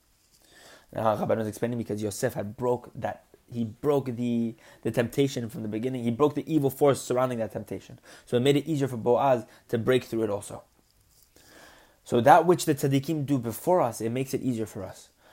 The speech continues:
There's many reasons why tzaddikim had to go through so much suffering so that we today do not need to go through that suffering. Why people before us had to endure tremendous, tremendous affliction. And why we today are avoiding that simply thanks to them,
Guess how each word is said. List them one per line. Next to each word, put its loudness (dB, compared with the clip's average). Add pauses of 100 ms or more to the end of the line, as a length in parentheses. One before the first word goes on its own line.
(140)
There's -4
many -2
reasons -4
why 0
tzaddikim -4
had -6
to -6
go -2
through -6
so -8
much -6
suffering -8
so -8
that -6
we -2
today -2 (340)
do -2
not 4
need -4
to -2
go 2
through -6
that -8
suffering. -14 (640)
Why 0
people -2
before 2
us 2
had -6
to -4
endure -4
tremendous, -6
tremendous -6
affliction. -10 (680)
And 0
why 10
we 2
today 2
are 0
avoiding 0
that -6
simply -6
thanks -6
to -6
them, -4